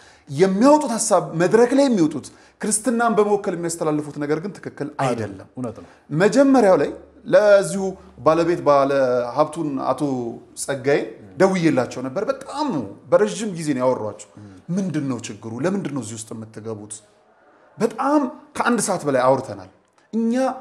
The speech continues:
Speaker 1: ተዋህዶን ያጠፋነውን ያህል ልንክስ እንፈልጋለን የሚሉ ሐሳቦች አለ። ከ-፣ እኛ አይደለም የምንክሰው፣ እየተካስን ነው። እየተካስን ስለሆነ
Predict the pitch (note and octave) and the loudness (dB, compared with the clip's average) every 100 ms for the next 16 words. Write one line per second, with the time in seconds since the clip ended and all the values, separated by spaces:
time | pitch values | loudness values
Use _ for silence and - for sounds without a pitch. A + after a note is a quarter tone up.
0 | - _ _ F3+ F3+ F3+ G3 F3+ C4 C4 | -12 _ _ 4 4 4 0 0 0 -2
1 | - - _ - D3+ G3 A3 - A3+ G3+ | -8 -20 _ 0 2 2 0 2 2 2
2 | G3+ A#3 C#4 - - - F#3 G3+ G#3 G#3 | 0 0 0 -4 -12 -6 0 0 0 -2
3 | - - - G3+ G3 G3 F#3+ E3+ F3 E3+ | -4 -6 -4 -2 0 0 0 2 2 2
4 | D#3+ D3+ F3+ F#3 F#3 E3+ E3+ D#3 D#3 C3 | 0 0 0 0 -2 0 -2 -2 -4 -4
5 | - - _ - - - - - - F3+ | -8 -20 _ -4 -4 -4 -20 -12 -4 0
6 | A#3 B3 A3+ G3+ E3 D3+ C3+ C3 - A2+ | 2 2 2 2 2 0 -2 -6 -8 -8
7 | F3 F3+ G#3+ G3 F3 - B2+ A2+ G2 _ | -4 -4 -4 -6 -6 -6 -8 -10 -14 _
8 | _ D3+ F3 G3 A3+ A3+ A3 F#3 F3 C3 | _ -4 -2 -2 -4 -4 -6 -8 -6 -4
9 | A2+ A2+ | -4 -8